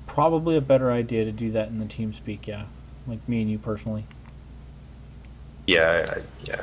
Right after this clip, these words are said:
Speaker 2: probably wouldn't be the greatest idea
Speaker 1: That
Speaker 2: to put
Speaker 1: way
Speaker 2: my
Speaker 1: I can
Speaker 2: name out
Speaker 1: just,
Speaker 2: there. Or
Speaker 1: that
Speaker 2: my
Speaker 1: way I can
Speaker 2: phone
Speaker 1: save
Speaker 2: number.
Speaker 1: it in my house phone.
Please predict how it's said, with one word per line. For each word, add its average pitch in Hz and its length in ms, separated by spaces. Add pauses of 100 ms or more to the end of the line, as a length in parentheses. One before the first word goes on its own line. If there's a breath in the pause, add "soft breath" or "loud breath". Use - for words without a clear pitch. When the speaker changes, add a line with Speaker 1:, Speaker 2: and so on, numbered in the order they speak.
(140)
Speaker 2:
probably 80 200
wouldn't 82 200
be 90 80
the 87 60
greatest 85 540
idea 87 140
Speaker 1:
That 117 100
Speaker 2:
to 117 60
put 123 80
Speaker 1:
way 120 80
Speaker 2:
my 113 80
Speaker 1:
I 110 40
can 117 160
Speaker 2:
name - 80
out - 120
Speaker 1:
just, - 60
Speaker 2:
there. - 440
Or - 20
Speaker 1:
that - 160
Speaker 2:
my 82 80
Speaker 1:
way 113 80
I 110 40
can 107 140
Speaker 2:
phone 98 100
Speaker 1:
save 113 220
Speaker 2:
number. 117 40
Speaker 1:
it 120 120
in 139 140
my 123 200
house 143 320
phone. 131 840